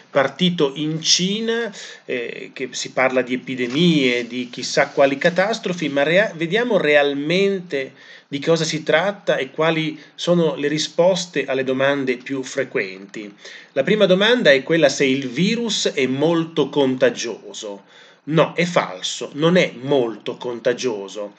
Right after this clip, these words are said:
Ha lo stesso tipo di capacità di propagarsi nella popolazione sana e di uno virgola cinque, due virgola cinque.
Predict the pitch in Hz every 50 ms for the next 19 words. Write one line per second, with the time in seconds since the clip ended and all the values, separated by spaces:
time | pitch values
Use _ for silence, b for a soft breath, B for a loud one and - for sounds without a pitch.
0 | B B B B B - 165 147 131 135 135 - - - 196 185 175 - - 165
1 | 151 151 - 220 220 - 190 160 139 131 131 143 135 - 143 135 - - 165 147
2 | 131 127 127 - 147 147 143 - 160 139 104 90 92 95 - - - - 123 120
3 | 123 B B B B B B - 139 151 147 143 139 - 135 135 151 156 147 147
4 | - - 170 170 175 175 - 190 180 196 220 220 196 151 139 135 127 131 135 185
5 | 185 196 190 180 160 170 170 156 147 170 170 170 175 - - 220 226 254 247 -
6 | - 233 226 - 143 135 143 143 147 135 135 139 135 123 139 139 139 135 - -
7 | 131 113 107 104 - - 110 104 98